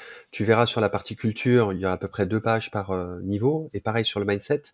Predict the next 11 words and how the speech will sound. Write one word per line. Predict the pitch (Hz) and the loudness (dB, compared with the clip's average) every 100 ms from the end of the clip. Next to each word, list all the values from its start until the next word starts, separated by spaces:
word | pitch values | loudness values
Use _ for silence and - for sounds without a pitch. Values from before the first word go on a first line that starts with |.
| - - _ | -20 -20 _
des | 104 101 | -6 0
exemples | 110 107 113 | 2 2 0
concrets, | - 117 - 139 139 _ _ _ | -2 -4 -2 -4 -4 _ _ _
des | 92 98 | -4 2
anecdotes, | 104 113 113 131 135 - _ _ - - _ 101 | 4 4 6 4 4 -8 _ _ -20 -20 _ 0
euh, | 95 | 2
des | 101 98 | 2 2
histoires | 110 - 143 - | -2 2 2 2
qui | 110 | -2
permettent | 113 107 117 110 | 0 4 4 4
de, | 101 95 | 2 2